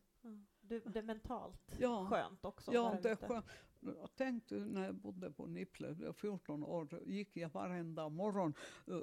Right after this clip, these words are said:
Speaker 2: den runda utom då när det var, regnade mycket.
Speaker 1: Mm.
Speaker 2: Men jag, jag hade sån känsla att, eh, när jag vaknade, när jag tog, eh, frukosten, då var jag illa tvungen att gå som till jobbet.
Speaker 1: Japp.
Speaker 2: Jag måste gå.
Speaker 1: Ja,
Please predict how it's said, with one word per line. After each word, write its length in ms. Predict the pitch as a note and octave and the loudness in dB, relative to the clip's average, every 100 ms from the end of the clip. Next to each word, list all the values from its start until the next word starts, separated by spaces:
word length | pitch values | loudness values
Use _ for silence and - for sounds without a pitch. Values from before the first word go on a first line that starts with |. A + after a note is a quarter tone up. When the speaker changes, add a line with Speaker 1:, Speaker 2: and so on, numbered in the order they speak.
| - | 0
Speaker 2:
den 300 | E3+ E3 D3+ | 2 4 6
runda 360 | G#3 G3 E3+ - | 4 4 2 2
utom 440 | G#3+ G3+ - E3 | 2 2 2 0
då 200 | D3+ E3+ | 2 4
när 200 | F3 D3+ | 4 4
det 140 | D3+ | 2
var, 240 | D3 C#3 - | 0 -2 -2
regnade 600 | - G#3 F#3+ F3 C3 C#3 | 2 4 4 4 4 2
mycket. 540 | C#3 D3 D#3 - E3 D#3 - | 2 2 0 -4 -6 -6 -10
Speaker 1:
Mm. 220 | G#3+ F#3+ G3 | 2 4 4
Speaker 2:
Men 80 | F3 | 2
jag, 180 | F3+ F#3+ | -2 0
jag 100 | G3 | 0
hade 280 | A3+ G3+ | 0 -2
sån 200 | F3+ F#3+ | -2 -2
känsla 480 | F3 G3 F#3+ - E3 | 0 0 0 -2 -2
att, 160 | D3+ - | -2 -4
eh, 140 | - E3 - - - | -4 -6 -10 -18 -14
när 440 | A3+ B3 F#3+ F3+ - - - | -12 -4 0 0 -2 -12 -6
jag 200 | F3+ F3+ | -2 2
vaknade, 440 | G3 G#3 E3 D#3+ D3+ | 6 4 4 0 2
när 80 | C#3+ | 2
jag 300 | D3+ D3 - | 0 -2 0
tog, 300 | F#3+ D#3 - | 0 2 -2
eh, 60 | - D3+ - - - | -4 -6 -12 -20 -20
frukosten, 680 | - F#3+ E3 - - - - | -2 0 0 -2 -2 -4 2
då 120 | A#3+ | 4
var 140 | A#3+ G#3+ | 6 6
jag 180 | F3 F3+ | 6 4
illa 180 | G#3 | 2
tvungen 460 | F#3 C#4+ D4+ G#3 F3 | 2 4 4 4 2
att 100 | F3+ | 2
gå 240 | A#3+ G#3 - - - | 4 4 2 -10 -6
som 240 | - - B3 | 0 2 2
till 240 | D4 C#4 | 2 4
jobbet. 480 | C4+ B3 B2+ C#3+ D#3+ | 4 2 2 2 4
Speaker 1:
Japp. 140 | C4 | 4
Speaker 2:
Jag 80 | A3+ | 6
måste 260 | B3 C#4+ C#4 | 4 2 4
gå. 320 | D#4+ C4+ D#3+ | 6 8 6
Speaker 1:
Ja, 100 | - | 2